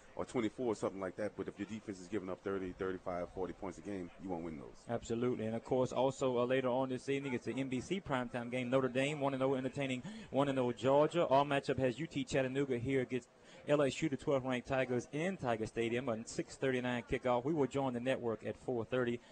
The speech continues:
Speaker 2: And rounding out week two, it's the Battle of Bulldogs tonight at Joe Elliott in Ruston, Mississippi State. A slight favorite, six and a half point favorite at Louisiana Tech. And that's a,
Speaker 1: Hmm.
Speaker 2: that's a big game, Herb, 'cause Louisiana Tech also plays South Carolina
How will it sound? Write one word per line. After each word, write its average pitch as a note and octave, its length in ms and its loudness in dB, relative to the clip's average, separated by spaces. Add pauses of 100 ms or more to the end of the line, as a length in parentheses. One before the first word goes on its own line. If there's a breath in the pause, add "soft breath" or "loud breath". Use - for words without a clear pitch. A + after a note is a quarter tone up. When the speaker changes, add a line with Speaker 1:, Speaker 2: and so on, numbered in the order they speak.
(220 loud breath)
Speaker 2:
And B2+ 240 2
rounding C3 400 2
out C3 240 2
week B2 240 2
two, F#3+ 320 2
it's - 160 -6
the B2+ 60 -6
Battle D#3+ 300 4
of E3+ 100 -6
Bulldogs F3 460 6
tonight A#2+ 280 0
at G#2+ 100 -4
Joe C3+ 160 4
Elliott C#3 380 4
in C#3+ 280 0
Ruston, D3+ 460 0
Mississippi C#3+ 540 -4
State. F3+ 340 4 (320 loud breath)
A - 80 2
slight F#3+ 440 0
favorite, F#3+ 320 2
six - 240 -8
and C#3+ 80 -6
a - 20 0
half C#3 220 0
point C3 200 -2
favorite B2 360 0
at D3 220 4 (180)
Louisiana A#2+ 640 -2 (280 loud breath)
Tech. A2 240 4
And - 100 -6
that's C#3+ 160 -2
a, C#3 160 4
Speaker 1:
Hmm. - 80 0
Speaker 2:
that's D#3 160 2
a D3+ 40 2
big D#3 240 2
game, D#3 280 0
Herb, B2+ 160 0
'cause B2+ 200 0
Louisiana C#3+ 360 0
Tech C#3+ 280 0
also C#3 300 2
plays B2 260 -4
South C3 280 0
Carolina A#2+ 480 -2